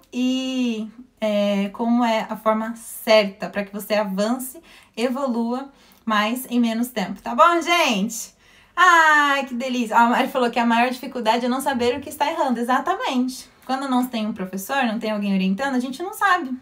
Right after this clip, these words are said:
o que a gente tá fazendo. A gente acha que tá certo, porque a gente entendeu e a gente tá tentando. Só que a gente não tem essa experiência, essa visão de alguém que já fez aquilo, que já passou por aquele caminho,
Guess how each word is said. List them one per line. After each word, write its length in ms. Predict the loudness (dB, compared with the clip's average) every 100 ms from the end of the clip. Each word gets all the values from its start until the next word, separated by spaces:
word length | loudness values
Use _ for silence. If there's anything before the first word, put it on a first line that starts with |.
| -12
o 60 | -14
que 160 | -6
a 40 | -2
gente 140 | 0
tá 140 | 0
fazendo. 400 | 0 -2 -2 -4 -8 -12 -4
A 40 |
gente 140 | 2 4
acha 180 | 2
que 80 | 0
tá 140 | -2 0
certo, 420 | 2 0 0 -6
porque 220 | -10 -6 -6
a 60 |
gente 260 | -4 -4 -2
entendeu 720 | -2 -2 0 0 0 -2 -2
e 40 | -4
a 20 |
gente 260 | -4 -6
tá 140 | -6 -6
tentando. 560 | -8 -6 -4 -2 -2 -6 -18 -20 -18
Só 180 | -2 0
que 80 | 0
a 60 |
gente 180 | -6 -4
não 120 | -4
tem 100 | -2
essa 160 | -4 -4
experiência, 520 | -4 -4 -2 -4 -4
essa 180 | -4 -2
visão 400 | -2 -2 -2 0
de 100 | 2
alguém 360 | 2 0 0 -2
que 120 | -2
já 260 | 0 0
fez 320 | -2 -6 -6 -8
aquilo, 460 | -10 -4 -2 -2
que 120 | -4
já 200 | 0 0
passou 380 | 0 -4 -4 -8
por 120 | -6
aquele 240 | -6 -4 -2
caminho, 500 | 0 0 0 -4